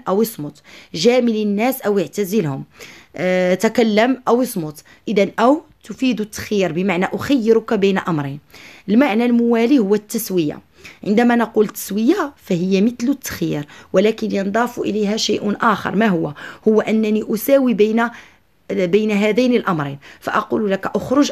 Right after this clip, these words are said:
أو ابقى"، تخيير، ولكن عندما أقول لك: "اخرج أو ابقى"، فالأمر عندي سواء، بمعنى أن لا يهمني،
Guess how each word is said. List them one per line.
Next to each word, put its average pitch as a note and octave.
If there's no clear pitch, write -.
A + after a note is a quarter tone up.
أو C#4+
ابقى"، F3
تخيير، G3
ولكن G#3
عندما G3+
أقول B3+
لك: F#3
"اخرج E3
أو G3+
ابقى"، C#4+
فالأمر A#3
عندي G#3
سواء، F#3+
بمعنى G3
أن A3
لا G#3
يهمني، G#3+